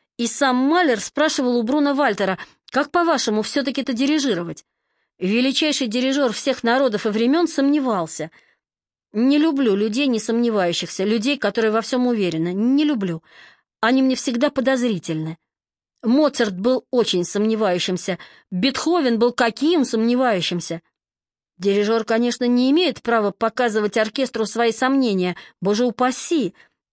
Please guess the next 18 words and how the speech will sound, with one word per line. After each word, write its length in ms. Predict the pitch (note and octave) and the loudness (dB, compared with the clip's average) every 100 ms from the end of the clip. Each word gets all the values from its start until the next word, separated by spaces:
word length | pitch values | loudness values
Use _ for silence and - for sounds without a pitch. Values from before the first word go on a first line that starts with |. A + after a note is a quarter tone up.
| - | -6
Это 180 | C#4+ | -2
была 240 | B3 C4 C4 | 0 2 2
бы 120 | A3 | 2
громадная 540 | A#3+ C4+ B3 G3 A3+ | 0 2 0 0 0
ошибка. 500 | B3+ - C4+ - F3+ - _ _ _ _ _ _ | 0 -2 -4 -4 -6 -6 _ _ _ _ _ _
Но 300 | G3 A3 B3 | -2 2 2
не 180 | G#3+ A3 | 2 0
спать 360 | G#3+ - C4 - | -2 -2 -2 0
ночами 500 | G#3+ G#3 E4+ F4 B3+ | -2 0 0 2 0
в 100 | - | 0
поисках 460 | A3 G#3 - - | -2 -2 -4 -4
решения — 640 | A3+ A3 A3+ G3 F3 F3 E3+ _ _ _ _ _ _ | -4 -2 -2 0 0 -2 -6 _ _ _ _ _ _
обычное 520 | - A#3+ A3 - G#3+ G#3 | -4 -2 -2 -2 -2 0
дело. 380 | E3 E3 D#3 - _ _ _ _ _ _ _ _ _ | -2 -4 -6 -14 _ _ _ _ _ _ _ _ _
Так 180 | B3+ C4+ | 0 2
вот, 260 | A3 - - _ _ _ _ - | 0 -2 -16 _ _ _ _ -10
дьявольское 800 | F3+ G3+ A#3+ C#4 B3+ B3 - C4 | -4 -2 0 2 0 -2 -2 -2
скерцо. 720 | A#3+ - G#3+ F3 - - D#3 | -4 -6 -4 -4 -6 -14 -14